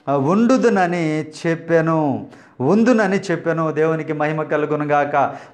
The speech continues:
ప్రభువారు స్వయముగా చెబుతున్నటువంటి మాట, ప్రియమైన సహోదరి సహోదరుడా. నిజముగా దేవుడు ఇద్దరు ముగ్గురు కూడుకున్నటువంటి చోటల్లో ఉంటున్నారా? ఉంటే ఆయన కార్యములు ఎలా జరుగుతున్నాయి?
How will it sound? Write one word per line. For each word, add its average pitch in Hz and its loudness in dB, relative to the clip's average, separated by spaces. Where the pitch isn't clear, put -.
ప్రభువారు 190 2
స్వయముగా 226 0
చెబుతున్నటువంటి 175 -4
మాట, 151 -2
ప్రియమైన 147 -2
సహోదరి 139 0
సహోదరుడా. 131 -2
నిజముగా 233 2
దేవుడు 208 2
ఇద్దరు 196 0
ముగ్గురు 190 0
కూడుకున్నటువంటి 208 0
చోటల్లో 190 2
ఉంటున్నారా? 165 0
ఉంటే 262 4
ఆయన 208 -2
కార్యములు 220 -2
ఎలా 196 0
జరుగుతున్నాయి? 170 -4